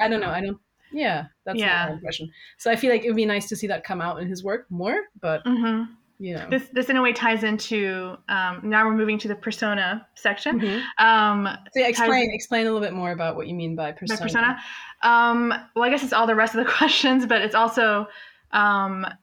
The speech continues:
Speaker 2: what you just talked about, like, this, you know, what he portrays to the media or what, what kind of
Speaker 1: Yeah.
Speaker 2: characterizes him and how we feel about it, basically, you know?
Speaker 1: Yeah. Okay.
Speaker 2: So, um, for example, um, the question about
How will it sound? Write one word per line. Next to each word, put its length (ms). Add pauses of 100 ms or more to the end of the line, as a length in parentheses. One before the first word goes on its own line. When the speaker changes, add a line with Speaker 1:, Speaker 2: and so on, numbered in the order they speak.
(160)
Speaker 2:
what 200
you 60
just 180
talked 200
about, 140
like, 140
this, 320
you 120
know, 100
what 140
he 280
portrays 580
to 60
the 100
media 400
or 300
what, 300 (260)
what 300
kind 140
of 60
Speaker 1:
Yeah. 40
Speaker 2:
characterizes 580
him 380
and 440 (220)
how 140
we 80
feel 240
about 280
it, 140
basically, 520
you 120
know? 80
Speaker 1:
Yeah. 160 (380)
Okay. 100
Speaker 2:
So, 580
um, 520
for 120
example, 640
um, 540 (260)
the 60
question 340
about 520